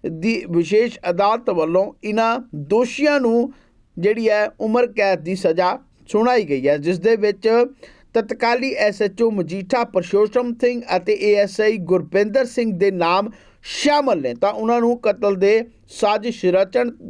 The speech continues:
ਦੋਸ਼ਾਂ ਦੇ ਵਿੱਚ ਇਹ ਉਮਰ ਕੈਦ ਦੀ ਸਜ਼ਾ ਸੁਣਾਈ ਗਈ ਹੈ। ਤਾਂ ਜਦੋਂ ਕਿ ਇੰਸਪੈਕਟਰ ਚਮਨ ਲਾਲ ਤੇ ਡੀ ਐਸ ਪੀ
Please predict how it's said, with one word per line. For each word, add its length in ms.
ਦੋਸ਼ਾਂ 460
ਦੇ 140
ਵਿੱਚ 340
ਇਹ 260
ਉਮਰ 300
ਕੈਦ 360
ਦੀ 200
ਸਜ਼ਾ 420
ਸੁਣਾਈ 420
ਗਈ 280
ਹੈ। 100
ਤਾਂ 260
ਜਦੋਂ 340
ਕਿ 260
ਇੰਸਪੈਕਟਰ 580
ਚਮਨ 320
ਲਾਲ 240
ਤੇ 280
ਡੀ 180
ਐਸ 140
ਪੀ 260